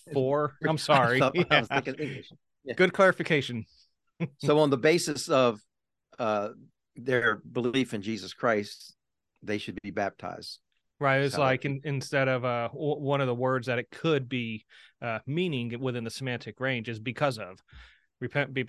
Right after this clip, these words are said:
Speaker 2: baptized because of the remission of sins, if you will.
Speaker 1: Right.
Speaker 2: But I don't know. What are your thoughts? What's your view, and, and how would you articulate it?
Speaker 1: Well, um,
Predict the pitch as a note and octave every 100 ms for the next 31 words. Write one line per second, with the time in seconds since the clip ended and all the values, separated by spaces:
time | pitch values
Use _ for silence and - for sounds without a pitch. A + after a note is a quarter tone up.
0 | C3 F#2+ G#2 B2 B2 A#2 - _ _ -
1 | A#2+ E3+ D3 B2 A2 G#2 _ _ _ B2+
2 | A#2 A#2 A2+ - G#2 - A2+ G#2 G#2 G2+
3 | - G#2 A2 A#2 G2 G2 F2+ F2 _ _
4 | _ B2 A#2+ - D3 D#3 D3 C#3+ F3+ E3
5 | G3 - A2+ - - D3 C3 C#3+ E3+ A#2+
6 | A#2 A2+ G#2+ G#2+ - C3 A2+ A2 - C3
7 | B2 B2 - C3+ C3+ A#2 A2 - _ _
8 | _ _ _ _ _ _ _ D3 F3 G3+
9 | - B2+ B2 A#2